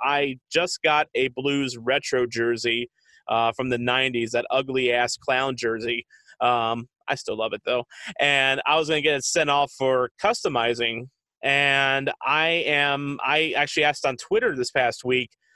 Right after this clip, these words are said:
should I get it, make it an O'Reilly, or should I look towards the future and make it a Thomas? And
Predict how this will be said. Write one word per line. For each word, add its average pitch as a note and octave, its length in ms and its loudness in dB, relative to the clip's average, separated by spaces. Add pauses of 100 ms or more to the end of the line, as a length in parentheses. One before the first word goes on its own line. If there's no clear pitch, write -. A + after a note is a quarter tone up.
(320)
should - 260 0
I C#3+ 120 4
get C#3 160 2
it, C3+ 100 0 (160)
make C3+ 180 0
it C#3 80 0
an B2+ 100 0
O'Reilly, C3 460 2
or E3+ 120 2
should - 340 0
I E3+ 140 4
look D#3 220 -2
towards D#3+ 280 0
the C#3 140 -2
future C3+ 760 -2 (360)
and C3+ 480 -2
make C3 200 0
it C#3 80 -2
a C3 80 0
Thomas? - 720 -4 (140)
And D3+ 640 0